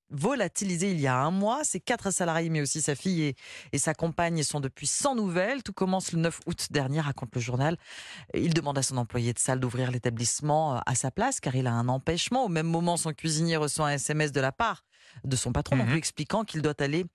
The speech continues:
Speaker 1: à l'hôpital. Le cuisinier reçoit un autre message un peu plus tard, venant du numéro de ce même patron, et qui dit cette fois que Patrice Pfeiffer va être transféré au C H U de Strasbourg et placé dans le coma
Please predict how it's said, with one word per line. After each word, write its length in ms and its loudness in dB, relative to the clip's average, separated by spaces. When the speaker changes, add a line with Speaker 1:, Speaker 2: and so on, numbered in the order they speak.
Speaker 1:
à 80 2
l'hôpital. 580 0
Le 100 0
cuisinier 640 0
reçoit 420 0
un 220 2
autre 280 -2
message 340 0
un 100 0
peu 100 -2
plus 180 -6
tard, 240 0
venant 380 2
du 160 0
numéro 520 2
de 160 0
ce 160 0
même 200 0
patron, 300 0
et 80 0
qui 180 -6
dit 260 0
cette 240 -2
fois 160 -2
que 220 -2
Patrice 440 0
Pfeiffer 480 2
va 500 0
être 480 -2
transféré 680 0
au 160 0
C 200 0
H 220 0
U 40 -6
de 100 0
Strasbourg 540 0
et 60 0
placé 440 -2
dans 180 2
le 140 -2
coma 480 0